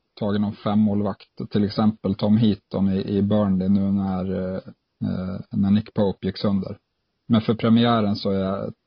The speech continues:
är Heaton även ett, eh, eh, så kan han vara skadad. Han, han dras med någon vadskada, tror jag det är.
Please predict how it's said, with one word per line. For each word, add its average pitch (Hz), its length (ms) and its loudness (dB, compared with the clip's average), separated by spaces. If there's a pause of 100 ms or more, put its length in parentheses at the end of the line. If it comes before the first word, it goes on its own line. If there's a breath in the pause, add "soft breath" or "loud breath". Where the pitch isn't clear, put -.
är 101 140 -2
Heaton 98 420 -2
även 95 260 -2
ett, - 360 -8
eh, 98 380 -6 (640)
eh, 104 360 -8 (440)
så 101 540 -2
kan 107 160 2
han 98 100 2
vara 95 100 0
skadad. 101 420 -2
Han, 104 340 0
han 110 160 2
dras 104 240 2
med 101 100 -2
någon 98 140 0
vadskada, 101 600 -4
tror 104 180 -10
jag 98 100 -8
det 95 80 -8
är. 101 120 -10